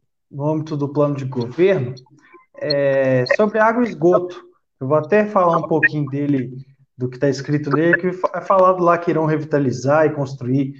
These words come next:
a extensão de toda a estrutura de armazenagem, tratamento e da rede de distribuição de água no município, além de aumentar a cap-, capa-, a captação e oferta de água tratada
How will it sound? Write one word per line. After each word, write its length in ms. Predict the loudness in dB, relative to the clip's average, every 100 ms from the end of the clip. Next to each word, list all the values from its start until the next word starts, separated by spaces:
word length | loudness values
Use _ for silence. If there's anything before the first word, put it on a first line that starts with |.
| -20 _ _
a 80 | -2
extensão 580 | 0 0 -2 0 0 0 -2 -4 _
de 140 | -10
toda 560 | -4 0 2 4 2 2
a 40 | 0
estrutura 560 | 0 -2 0 0 0
de 120 | 2 2
armazenagem, 920 | 4 2 2 2 2 4 2 2 2
tratamento 720 | 0 2 0 0 -2 -4 -8 -6
e 80 | 0
da 180 | 2 2
rede 540 | 2 2 2 0 -4
de 160 | -6 -4
distribuição 960 | -4 -4 -8 0 2 2 2 2 -2 -10
de 220 | -4 2
água 260 | 4 4 2
no 120 | 0
município, 600 | 0 -2 -2 -4 -6 -8 -16 -16 -20 _
além 180 | 2 4
de 80 | 4
aumentar 360 | 4 4 4 2
a 60 |
cap-, 300 | 2 -2 -4 -16 _
capa-, 480 | 0 2 0 -2 -6
a 100 | -4
captação 720 | 0 0 0 -2 -2 2 2 2 -2 -16 _ _
e 60 | 2
oferta 520 | 2 2 2 4 2
de 300 | 2 0 4
água 320 | 4 4 0
tratada 800 | 0 -2 0 2 2 2 0 -2